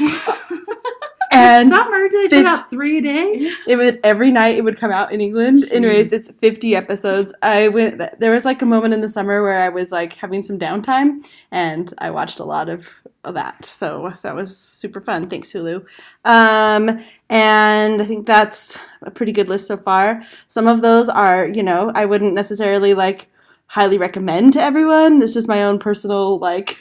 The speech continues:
Speaker 2: <laughs> quirks, I guess.
Speaker 1: So we did books, we did T V, now movies.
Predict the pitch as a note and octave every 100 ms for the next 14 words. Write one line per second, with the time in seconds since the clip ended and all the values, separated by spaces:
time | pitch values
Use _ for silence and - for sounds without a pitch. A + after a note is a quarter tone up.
0 | C4+ - - C#4+ - - - C4+ D4 D#4+
1 | F#4 E4 D#4 - - - E3+ - - C4
2 | D#4+ - G3 F3+ F3+ G3 G#3+ B3 C4+ _
3 | _ _ _ - G3+ G3 G3+ A3+ - _
4 | _ F3+ F#3 E3+ D#3+ - -